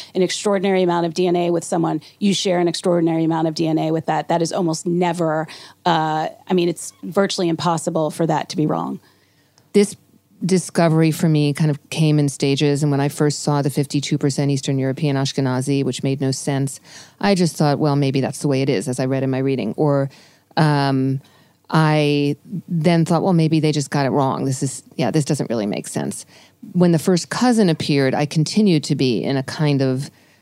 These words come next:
Speaker 2: I guess, denial, uh, where I just thought, "Well, now they definitely just got it wrong because I know all my first cousins." I mean, it, it, it's so completely, when you have a discovery like this, they, they call it an N P E, not parent expected discovery, and fourteen percent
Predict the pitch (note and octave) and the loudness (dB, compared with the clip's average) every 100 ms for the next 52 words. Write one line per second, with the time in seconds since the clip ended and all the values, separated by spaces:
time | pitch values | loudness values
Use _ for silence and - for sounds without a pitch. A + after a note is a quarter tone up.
0 | _ - D#3+ D#3 D#3 - C#3+ C#3+ C#3 A2+ | _ -2 2 2 0 0 0 2 2 0
1 | B2+ - - C#3+ C#3+ C#3+ C#3+ C#3 D#3 D3+ | -2 -6 -4 0 2 2 2 0 0 2
2 | D#3 F3+ F#3 E3+ D3 C#3+ G3+ A3 G#3 D#3+ | 4 4 4 2 2 0 2 2 2 0
3 | C3+ C#3 C#3 - C3+ A#2+ C#3 D3+ E3+ B2 | 0 -2 -2 -2 0 0 0 4 4 4
4 | E2 B2+ E3+ - - - E3+ E3 D#3+ D#3+ | 0 -2 -4 -6 -14 0 2 4 6 6
5 | F#3+ E3 C3+ B2+ C3+ B2+ - - F3+ C#3 | 6 6 4 -2 -2 -4 -4 -2 0 0
6 | G#2 G#2+ E3 - - - - G#3 G#3 G3+ | 0 -2 -4 -8 -18 -20 0 4 4 2
7 | A3+ G#3 A#3 - - - C4 D4+ A#3+ G3+ | 0 0 -2 -4 -6 0 2 2 0 0
8 | A3 A3 F#3+ F#3 F3 F3+ F3 F3+ F#3+ F#3 | 0 0 2 2 2 2 2 0 0 0
9 | E3 - E3 F3 F#3+ F#3+ F#3+ G3+ G3 - | -2 -2 -2 0 0 0 0 0 -2 -4
10 | - E3+ D#3+ D#3 E3 - E3 D#3 D3+ D#3+ | -6 -2 0 0 -2 0 0 2 0 0
11 | D#3+ - D#3+ A#2 D#3+ D#3+ C#3+ - E3 D3+ | 0 0 0 0 0 0 -2 -2 -2 0
12 | D3+ D3+ - D3 D3+ F3 F3 E3+ - - | 0 -2 -2 -4 -2 0 -2 -4 -12 -20
13 | - - F#3+ - F#3+ F3 F#3+ F3 E3 - | -20 -4 -2 0 0 4 4 2 0 -2
14 | - G#3+ G#3+ - A3 G#3+ G3 G3 F3 - | 2 2 2 -2 2 4 2 2 0 0
15 | F#3+ C3+ - - | 0 0 -2 -10